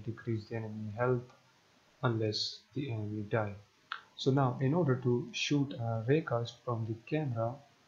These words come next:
we need a reference. So right here in the script, we will add another public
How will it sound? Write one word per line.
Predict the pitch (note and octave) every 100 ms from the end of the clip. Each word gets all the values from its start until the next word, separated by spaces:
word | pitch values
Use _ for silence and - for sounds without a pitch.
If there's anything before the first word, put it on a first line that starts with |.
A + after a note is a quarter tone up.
| _ _ A#2+
we | B2
need | A#2+ A#2
a | A2+
reference. | A2+ D#3 - A2 G#2 - - -
So | - - A#2
right | A#2 A2+ A2
here | - E3 D3+ B2+
in | A#2
the | A2
script, | - - D#3 D#3+ - - - _ _ _ _ _ _ - - - - -
we | B2+ C3
will | B2 B2 -
add | B2 A#2 - -
another | A2+ C3 E3 C3
public | C3 - B2 A#2 A2+